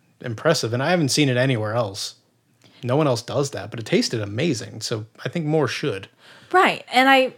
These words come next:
Speaker 2: again, I grew up in Arizona, and I've had a wide variety of tortilla chips, with the flour tortilla chips being my favorite, 'cause they're just a little, they're still crunchy,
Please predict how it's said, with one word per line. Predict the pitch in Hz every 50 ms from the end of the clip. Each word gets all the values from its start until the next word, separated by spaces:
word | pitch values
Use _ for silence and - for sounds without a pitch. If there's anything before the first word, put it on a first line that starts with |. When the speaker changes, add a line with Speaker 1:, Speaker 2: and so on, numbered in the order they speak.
| _ _ _ _ _ _ _ _ _ -
Speaker 2:
again, | 226 226 233 208 190
I | 202 214
grew | 214 233 262 269
up | 269 262 - - - -
in | 233 233 240
Arizona, | 226 220 226 220 214 175 160 160 208 277 - _ _ _ _ - - _ _ _ _ _ _ -
and | 208 208 214 208 208 202 196 196 190 190 190 - - - - - _ -
I've | 190 185 185 180 -
had | - - - 196 185 180 175
a | 170 180
wide | 185 202 208 226 233 214
variety | 196 202 180 170 160 156 156 156 156 165 - -
of | 180 180 165 156 - -
tortilla | - 180 - - 185 160 156
chips, | - 185 160 - - - -
with | 196 214 208 202 208
the | - 214
flour | - - 240 247 247
tortilla | 233 240 220 - - 214 190
chips | 180 - 190 208
being | - - 190 185
my | 170 156
favorite, | 170 - 196 185 165 - -
'cause | - 190 -
they're | 214 208
just | 202 254 269 262 - - - - _ _ _ - _ _ _ _ _ -
a | 220
little, | 220 247 277 277 269 262
they're | 214 214
still | 202 - 381 370
crunchy, | - - 262 226 233 233 - 339 339 370 370